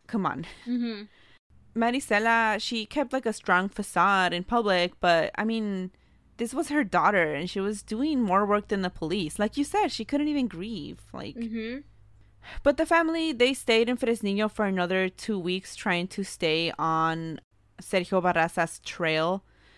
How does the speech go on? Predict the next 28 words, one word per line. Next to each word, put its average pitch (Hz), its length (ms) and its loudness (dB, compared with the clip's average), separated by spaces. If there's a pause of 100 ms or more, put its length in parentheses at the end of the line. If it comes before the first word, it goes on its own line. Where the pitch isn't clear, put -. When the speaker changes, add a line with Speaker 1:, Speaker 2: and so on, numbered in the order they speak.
(240)
Speaker 1:
And, 202 420 0 (140)
uh, 185 280 2
they 202 480 2
heard 233 300 -2
rumors 240 500 2
that 185 160 -4 (100)
he 214 120 -2
had 269 280 0
joined 175 500 -2
the 180 140 2
Zetas, 175 880 0 (180)
uh, 165 160 -2
cartel 170 580 0 (180)
Speaker 2:
Oh. 196 500 -12 (260)
Speaker 1:
for 202 260 6
protection 208 800 -2
Speaker 2:
Mm-hmm. - 80 -2
Speaker 1:
against 180 400 -2
Marisela. 160 680 -2 (120)
This, 233 520 0
this 202 300 -2
man 175 800 0 (380)
went 185 260 0
and 180 160 -2
joined 175 480 -2 (160)
a 190 80 2
drug 175 300 0
cartel 170 640 0